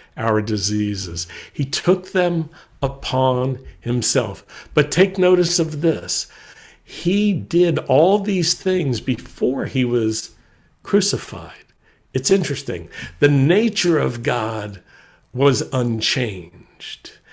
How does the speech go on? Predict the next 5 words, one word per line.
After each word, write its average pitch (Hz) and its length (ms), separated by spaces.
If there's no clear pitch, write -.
The 131 380
acts 170 480
of 113 240
God 95 640
in 120 520